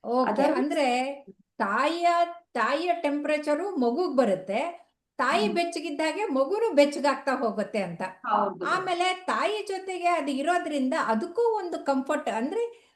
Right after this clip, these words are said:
Speaker 1: ಆ,
Speaker 2: ಹೌದು.
Speaker 1: ಸೆಕ್ಯೂರ್ ಆಗಿದ್ದೀನಿ ಅನ್ನೋ
Speaker 2: ಹೌದು.
Speaker 1: ಭಯ ಇಲ್ದೇನೆ ಆ ಮಗು ಚ-,
Speaker 2: ಹೌದು.
Speaker 1: ಚೆನ್ನಾಗಿರುತ್ತೆ ಅಂತ. ಇದಕ್ಕೆ
Speaker 2: ಹ್ಮ್.
Speaker 1: ಏನಂತ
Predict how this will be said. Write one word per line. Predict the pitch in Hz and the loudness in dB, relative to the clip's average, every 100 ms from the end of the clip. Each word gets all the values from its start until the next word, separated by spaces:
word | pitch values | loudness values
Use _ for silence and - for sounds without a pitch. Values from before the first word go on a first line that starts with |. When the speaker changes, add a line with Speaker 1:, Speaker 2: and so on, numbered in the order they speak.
| - | -2
Speaker 1:
ಆ, | 233 | 2
Speaker 2:
ಹೌದು. | 214 190 - 175 | 4 2 -2 -6
Speaker 1:
ಸೆಕ್ಯೂರ್ | - 240 226 370 349 | -2 -2 0 2 4
ಆಗಿದ್ದೀನಿ | 320 302 294 311 359 | 4 0 -2 -2 -2
ಅನ್ನೋ | 320 269 269 | -2 -2 0
Speaker 2:
ಹೌದು. | 285 262 254 | 2 2 0
Speaker 1:
ಭಯ | 202 208 220 320 349 | -4 -2 2 2 0
ಇಲ್ದೇನೆ | 302 269 302 | 0 0 0
ಆ | 294 220 | -2 -2
ಮಗು | 220 220 247 262 | -2 -2 0 0
ಚ-, | 226 - 220 | 0 -4 -2
Speaker 2:
ಹೌದು. | 202 | 0
Speaker 1:
ಚೆನ್ನಾಗಿರುತ್ತೆ | 214 208 196 190 185 180 | 0 0 -4 -6 -6 -8
ಅಂತ. | 170 156 175 - _ _ - | -8 -10 -12 -14 _ _ -8
ಇದಕ್ಕೆ | 330 370 370 330 | -4 -2 4 4
Speaker 2:
ಹ್ಮ್. | 294 | 4
Speaker 1:
ಏನಂತ | 302 415 415 349 | 0 -2 -2 -2